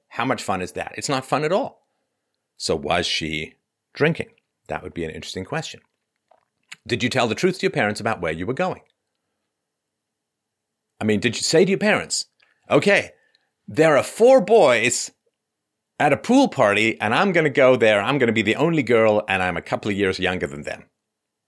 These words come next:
I mean, come on, even by boomer parent standards, that's not a recipe for no risk whatsoever, right?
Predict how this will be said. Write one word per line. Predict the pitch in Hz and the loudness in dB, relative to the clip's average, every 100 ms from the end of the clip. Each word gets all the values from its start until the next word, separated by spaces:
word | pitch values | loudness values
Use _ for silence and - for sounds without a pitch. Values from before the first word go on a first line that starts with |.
| _ _ _ _ _ _ _ | _ _ _ _ _ _ _
I | 104 | -2
mean, | 101 98 | -2 -2
come | - 98 | -4 -2
on, | 90 | -2
even | 120 104 | -2 0
by | 85 | 0
boomer | 78 98 82 | 0 -2 -2
parent | 90 85 | -2 -2
standards, | - 92 85 82 | -4 -4 -4 -6
that's | - 87 85 - - | -8 -8 -6 -10 -6
not | 90 82 - _ _ _ | -8 -8 -14 _ _ _
a | 92 | -6
recipe | 92 98 87 92 87 | -4 -4 -6 -4 -6
for | - 80 78 - _ _ _ _ _ _ - | -4 -6 -8 -14 _ _ _ _ _ _ -6
no | 104 113 | -2 0
risk | 98 78 - - _ _ | 0 0 -4 -8 _ _
whatsoever, | 80 - 85 80 - | -14 -8 -8 -8 -14
right? | 85 | -16